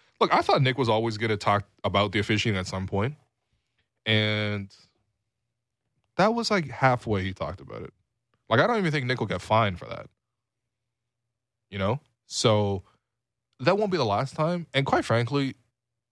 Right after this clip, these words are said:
if you've ever watched a, a Sixers game <laughs> with these two, that wasn't even that bad. There were some tricks and stuff like that. And I, again, I went through and put a highlight reel together.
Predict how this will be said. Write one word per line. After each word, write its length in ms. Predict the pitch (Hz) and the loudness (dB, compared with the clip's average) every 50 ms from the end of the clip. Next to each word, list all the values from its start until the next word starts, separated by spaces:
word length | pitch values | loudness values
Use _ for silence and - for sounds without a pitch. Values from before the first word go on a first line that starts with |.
| _ _ _ _ _ _ _ _ _ _ _ _ _ _ _ _ _ _ _ _ _ _ - | _ _ _ _ _ _ _ _ _ _ _ _ _ _ _ _ _ _ _ _ _ _ -8
if 140 | 131 - - | -6 0 0
you've 160 | 320 302 - | 0 2 2
ever 260 | 104 107 110 107 113 | 2 2 2 2 0
watched 400 | 110 104 104 113 113 - - - | 0 2 0 0 0 -2 -4 -6
a, 260 | 107 101 104 - - | -4 -4 -2 -2 -2
a 60 | 101 | -4
Sixers 500 | 98 - - - 117 - - 120 113 104 | -4 -2 -2 -2 -2 0 2 2 0 0
game 280 | 104 120 117 127 123 120 - - - - - - _ _ | 0 0 0 0 0 -2 -6 -10 -18 -20 -20 -20 _ _
<laughs> 400 | _ _ _ _ _ _ _ _ | _ _ _ _ _ _ _ _
with 180 | - 117 107 101 | -2 0 0 2
these 200 | 120 120 123 - | 2 0 0 0
two, 300 | - - 107 113 135 170 - - _ _ _ _ _ _ _ | 0 0 2 2 0 -2 -6 -12 _ _ _ _ _ _ _
that 140 | - 196 202 | 2 4 4
wasn't 220 | 214 208 190 202 | 4 0 0 0
even 160 | 185 175 175 147 | 0 0 2 2
that 140 | 135 127 | 0 0
bad. 280 | 107 101 92 82 80 98 - _ _ _ _ _ _ _ _ _ _ _ _ _ _ _ _ _ _ _ _ _ _ _ _ _ _ _ _ _ 120 | 0 -2 -2 -2 -4 -8 -12 _ _ _ _ _ _ _ _ _ _ _ _ _ _ _ _ _ _ _ _ _ _ _ _ _ _ _ _ _ 2
There 140 | 135 151 165 | 2 2 4
were 140 | 180 196 | 2 0
some 180 | 190 - 196 156 | 0 0 0 -2
tricks 380 | - - - 180 170 - - - | 0 0 0 0 0 0 0 0
and 120 | 139 135 | 0 2
stuff 120 | - 156 | 2 2
like 120 | 147 135 123 | 2 2 4
that. 220 | 120 123 123 123 | 4 2 2 0
And 120 | 87 104 104 | -2 -2 -2
I, 100 | 104 107 | 0 0
again, 220 | 110 110 123 117 | 0 0 0 0
I 80 | 101 107 | 0 0
went 180 | 107 123 131 | 0 -2 -2
through 100 | - 151 | -2 -2
and 80 | 127 110 | 0 2
put 100 | 127 120 | 2 2
a 60 | 110 | 4
highlight 320 | 104 113 113 110 107 98 | 4 4 2 2 0 0
reel 140 | 98 104 95 | -2 -4 -4
together. 400 | - - 92 90 92 90 90 92 | -4 -6 -8 -6 -4 -4 -4 -6